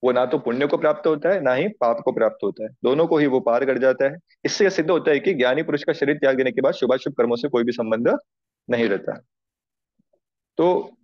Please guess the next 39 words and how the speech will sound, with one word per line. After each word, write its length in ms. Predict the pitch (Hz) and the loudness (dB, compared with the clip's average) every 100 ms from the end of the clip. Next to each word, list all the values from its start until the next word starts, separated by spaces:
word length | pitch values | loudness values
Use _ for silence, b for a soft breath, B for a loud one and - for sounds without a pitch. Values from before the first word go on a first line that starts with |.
| _ _ _ _ - | _ _ _ _ -4
इस 200 | 175 147 | -2 0
मृत्यु 360 | 143 - 226 | -2 -2 0
लोक 260 | 208 185 - | 2 2 0
के 60 | 139 | -2
अंदर 260 | 110 110 | 0 0
हमारी 280 | 120 143 160 | 2 2 2
जो 140 | 151 | 0
चेतना 420 | 156 131 117 143 147 | 0 0 0 2 2
हमने 280 | 127 131 | 0 0
अभी 200 | 131 127 | 0 2
डेवलप 320 | 143 113 123 139 | 2 2 0 0
करेंगे, 680 | 120 117 131 - _ 110 | 0 0 -2 -8 _ -2
अ, 160 | 110 - _ - - | -2 -6 _ -8 -4
हम 260 | 123 151 135 | -2 -2 0
डेवलप 300 | 117 143 143 | 2 0 0
कर 120 | 139 | 0
रहे 160 | 151 135 | 0 0
हैं 80 | 110 | 0
हमारे 280 | 113 117 120 - _ | 0 0 -2 -8 _
प्रत्येक 340 | 127 123 170 | -4 -2 0
कर्म 200 | 143 127 | 0 0
के 100 | 127 | -2
साथ 180 | 139 110 - | 0 -2 -2
में, 100 | 101 101 _ b b _ - | -10 -12 _ b b _ -4
तो 80 | |
परलोक 500 | 170 147 151 180 190 | 0 0 4 2 2
में 100 | 190 | 0
भी 100 | 170 | 0
हमारी 280 | 175 160 160 | 2 2 2
वही 200 | 139 151 | 4 2
चेतना 300 | 151 147 151 | 2 0 0
हमारे 200 | 139 135 | 0 0
साथ 160 | 131 113 - | 0 -2 -2
में 80 | 110 | -2
आने 100 | 107 | 0
वाली 220 | 101 98 | -2 -4
है, 80 | 107 - _ _ _ | -8 -14 _ _ _
है 40 | 139 | 0
ना? 200 | 202 | 0